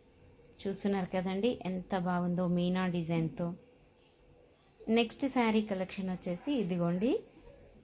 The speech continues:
పిస్తా గ్రీన్ with, ఆ, డార్క్ పింక్ కలర్ కాంబినేషన్ అండి. పిస్తా గ్రీన్ with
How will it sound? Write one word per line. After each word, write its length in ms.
పిస్తా 360
గ్రీన్ 440
with, 380
ఆ, 480
డార్క్ 960
పింక్ 360
కలర్ 280
కాంబినేషన్ 640
అండి. 320
పిస్తా 300
గ్రీన్ 360
with 220